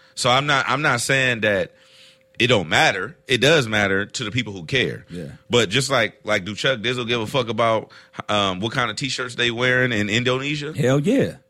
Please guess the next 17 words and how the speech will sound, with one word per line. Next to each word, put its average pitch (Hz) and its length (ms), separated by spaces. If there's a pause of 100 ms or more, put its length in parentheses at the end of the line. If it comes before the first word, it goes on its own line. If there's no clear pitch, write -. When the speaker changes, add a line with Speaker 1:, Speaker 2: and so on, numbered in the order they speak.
(100)
Speaker 1:
You 113 140
give 135 120
a 117 60
fuck? 147 220
Speaker 2:
No, 180 80
I'm - 60
fucking 78 200
with - 180
you. - 60 (240)
<laughs> - 80
Speaker 1:
Exactly. 127 380
You 123 80
don't 196 80
Speaker 2:
Right. 175 80
Speaker 1:
give 151 80
a 123 80
fuck. 98 260